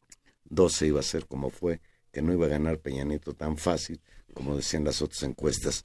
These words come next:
Hoy, de acuerdo con los que participaron en esta encuesta,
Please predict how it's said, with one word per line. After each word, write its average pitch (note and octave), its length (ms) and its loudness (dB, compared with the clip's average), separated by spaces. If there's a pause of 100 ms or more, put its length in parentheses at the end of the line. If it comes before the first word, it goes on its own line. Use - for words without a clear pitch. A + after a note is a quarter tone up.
(300)
Hoy, E3 340 12 (300)
de G#2+ 120 8
acuerdo C3+ 440 10
con G#2+ 220 6
los G2 360 4 (480)
que F2 100 0
participaron A#2+ 640 6
en A#2+ 80 8
esta A#2 200 6
encuesta, C#3 640 8